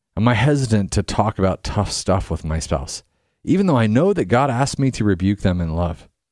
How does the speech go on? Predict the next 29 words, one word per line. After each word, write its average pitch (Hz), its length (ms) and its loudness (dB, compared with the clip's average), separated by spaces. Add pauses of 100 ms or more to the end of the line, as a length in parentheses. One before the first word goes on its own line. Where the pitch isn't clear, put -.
(460)
If - 180 -2
so, 98 540 2
my 98 380 2
attitude 95 480 0
will 82 80 -2
be 78 140 -2
hesitant 98 720 -2
and 82 280 -6
distant. - 560 -8 (880)
But 101 80 2
if 95 100 0
I 127 120 2
put 160 260 2
on 147 180 2
perseverance, 98 1000 -2 (600)
asking 110 380 -2
God, 104 320 0 (760)
"Give 113 240 0
me 120 80 2
the 101 120 2
words, 85 360 -2
Lord," 76 280 -4 (800)
my 101 180 0
attitude 107 520 0
will 92 80 2
be 87 100 2
one 95 220 0
of 87 140 0
investment. 87 760 -4